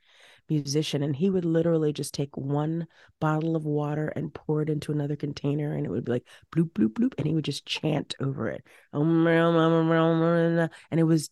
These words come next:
it was the perfect thing to kind of set my mind into a place where I could focus on nothing but healing my body from the inside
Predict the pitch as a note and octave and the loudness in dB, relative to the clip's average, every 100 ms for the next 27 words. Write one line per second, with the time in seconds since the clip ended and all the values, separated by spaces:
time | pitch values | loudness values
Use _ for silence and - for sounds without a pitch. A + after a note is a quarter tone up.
0 | - - D3+ D#3+ D3 C#3+ - _ _ - | -6 -2 2 2 2 -2 -14 _ _ -14
1 | - D3+ - - G#3 G3+ - - F3 D3+ | -6 -6 -6 -4 -4 -4 -8 -2 0 0
2 | C#3+ - - - E3 C#3 C3+ - - - | -2 -6 -10 -4 0 0 -4 -12 -12 -6
3 | F#3 - E3 D3+ D3+ C#3+ C#3+ C#3+ C3+ C3+ | -4 -2 -2 0 0 0 -2 -2 -4 -4
4 | C3+ - - - - - D#3+ - D#3 C#3+ | -8 -14 -20 -20 -8 -2 -2 0 -2 -2
5 | - D3+ D3 C#3 - C#3 - C3+ C#3 C#3 | -2 2 2 -2 -6 -4 -2 -2 -2 -6
6 | - B2+ C3+ C3 C3 C3+ C3+ C3+ C3 B2+ | -2 -2 -2 -2 -2 0 -2 -4 -8 -4
7 | G#2 - - _ _ - C#3 C3 C3 B2+ | -6 -8 -18 _ _ -4 0 0 0 -4
8 | - G#2 F2 F2 B2+ C3+ A#2+ C#3 - - | -4 -4 -4 -4 -2 0 0 -4 -6 -8